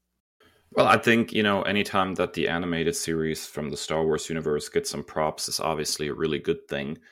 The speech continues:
Uh, those are some of the, um, very best that Star Wars, I think, has had to offer over the years, storytelling-wise.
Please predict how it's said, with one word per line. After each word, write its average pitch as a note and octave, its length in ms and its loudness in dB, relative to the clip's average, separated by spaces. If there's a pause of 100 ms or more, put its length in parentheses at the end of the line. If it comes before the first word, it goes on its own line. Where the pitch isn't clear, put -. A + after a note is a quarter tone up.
(280)
Uh, D2 420 0
those E2 380 2
are D#2+ 220 0
some D#2+ 260 -6
of C#2+ 80 -8
the, C2+ 380 -6
um, C#2 280 -8 (220)
very E2 240 4
best - 300 -2
that D2+ 140 -6
Star D2 280 -2
Wars, D2 260 0
I D2 60 -2
think, D2 240 -8
has D2+ 280 -4
had D2 260 -4
to - 80 -14
offer C#2+ 400 -4
over - 200 -4
the C2+ 100 -10
years, C#2 200 -6
storytelling-wise. B1+ 1120 -8